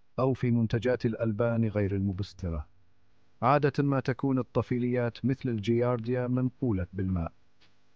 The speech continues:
يمكن أن تنتقل هذه الطفيليات من خلال شرب الماء الملوث أو السباحة في المياه غير النظيفة.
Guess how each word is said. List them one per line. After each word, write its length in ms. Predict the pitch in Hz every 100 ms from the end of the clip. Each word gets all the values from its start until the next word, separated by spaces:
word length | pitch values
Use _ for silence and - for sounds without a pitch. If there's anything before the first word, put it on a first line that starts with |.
| - - -
يمكن 420 | 120 139 135 135
أن 80 | 127
تنتقل 440 | 131 127 147 143 120
هذه 260 | 135 127
الطفيليات 880 | 127 - 123 127 120 123 127 127 -
من 140 | 117 113
خلال 480 | 123 123 123 117
شرب 320 | - 131 120 110
الماء 360 | 107 123 117
الملوث 520 | 113 113 113 120 117 - - - - - -
أو 120 | 127
السباحة 540 | 131 - 120 127 110 113
في 260 | - 110
المياه 480 | 117 113 113 113 113
غير 280 | 107 104 101
النظيفة. 560 | 101 101 87 80 85